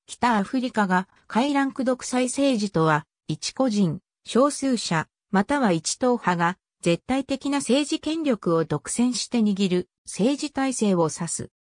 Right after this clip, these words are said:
独裁政治という言葉は、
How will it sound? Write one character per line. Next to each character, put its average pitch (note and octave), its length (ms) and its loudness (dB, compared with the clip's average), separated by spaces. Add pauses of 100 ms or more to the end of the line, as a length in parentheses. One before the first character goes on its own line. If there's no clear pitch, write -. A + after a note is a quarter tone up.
(320)
独 G3 220 -2
裁 D4+ 240 0
政 D4+ 300 0
治 G#3 120 -6
と F#3 140 2
い A#3 200 2
う G#3+ 60 -2
言 A3 240 -4
葉 G#3 140 2
は、 C#3+ 200 2